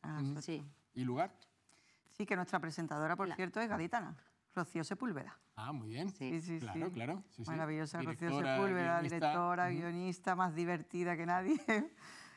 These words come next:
Speaker 1: Y la tenemos como presentadora en la gala del
Speaker 2: Eh,
Speaker 1: sábado.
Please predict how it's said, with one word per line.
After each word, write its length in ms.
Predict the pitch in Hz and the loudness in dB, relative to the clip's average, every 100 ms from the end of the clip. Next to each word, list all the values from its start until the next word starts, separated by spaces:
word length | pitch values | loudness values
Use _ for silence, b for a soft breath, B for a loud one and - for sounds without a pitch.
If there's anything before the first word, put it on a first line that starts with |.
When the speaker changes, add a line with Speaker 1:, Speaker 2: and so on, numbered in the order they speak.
| B B B B _ | B B B B _
Speaker 1:
Y 340 | - 175 165 160 | 0 2 2 0
la 120 | 156 160 | -2 -2
tenemos 260 | 160 160 | -2 -2
como 200 | - 165 | 0 0
presentadora 540 | 160 156 151 151 151 151 | 0 -4 -4 -4 -2 0
en 60 | |
la 80 | 147 | -2
gala 280 | 143 147 151 b b b _ | -4 -6 -8 b b b _
del 140 | 165 147 | -8 -6
Speaker 2:
Eh, 120 | 127 | -4
Speaker 1:
sábado. 380 | 160 151 143 | -2 0 -2